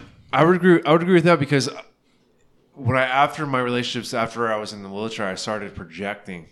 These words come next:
I started projecting how I felt about myself. I started trying to compensate.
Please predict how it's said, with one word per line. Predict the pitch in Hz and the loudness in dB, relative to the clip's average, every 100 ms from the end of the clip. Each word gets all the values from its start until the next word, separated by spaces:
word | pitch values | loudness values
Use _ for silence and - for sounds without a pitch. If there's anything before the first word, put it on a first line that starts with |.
| _ | _
I | 95 | -14
started | 92 113 104 101 95 | -8 -6 -6 -8 -12
projecting | - 101 98 90 | -12 -12 -12 -12
how | 95 | -12
I | |
felt | 87 92 92 | -10 -12 -10
about | 92 | -10
myself. | 82 80 - 92 90 | -10 -12 -8 -8 -8
I | |
started | 90 101 92 | -10 -10 -10
trying | 98 | -12
to | 90 | -12
compensate. | - 98 95 95 - 90 82 | -14 -12 -12 -12 -8 -8 -8